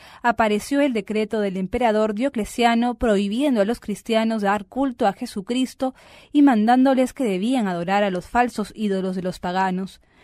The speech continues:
La niña sintió un gran disgusto por estas injustas leyes y se propuso protestar entre los delegados del gobierno. Viendo la mamá que podría morir si se atrevía a protestar, se la llevó a vivir al campo.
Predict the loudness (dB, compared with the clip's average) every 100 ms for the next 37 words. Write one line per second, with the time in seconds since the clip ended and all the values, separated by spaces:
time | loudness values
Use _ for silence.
0 | -20 -20 _ -2 2 4 4 6 4 2
1 | 0 2 4 4 4 4 4 4 0 0
2 | -2 -2 -2 0 0 -2 -2 -2 -2 -4
3 | -6 -6 -8 -2 2 2 2 -2 -4 -20
4 | -20 -6 -2 0 0 -2 0 0 0 0
5 | -2 -2 -6 0 0 2 2 0 2 0
6 | 0 0 -2 -2 -2 -2 -2 -4 -4 -4
7 | -4 -4 -4 -4 -6 -10 _ _ _ _
8 | _ 2 6 6 6 4 2 2 0 -2
9 | 0 2 0 0 0 0 -2 -2 -6 -4
10 | -6 -4 -4 0 0 2 0 -4 -10 2
11 | 2 2 -4 -20 _ 0 2 4 6 6
12 | 4 -2 -4 -4 -4 0 0 0 -4 -8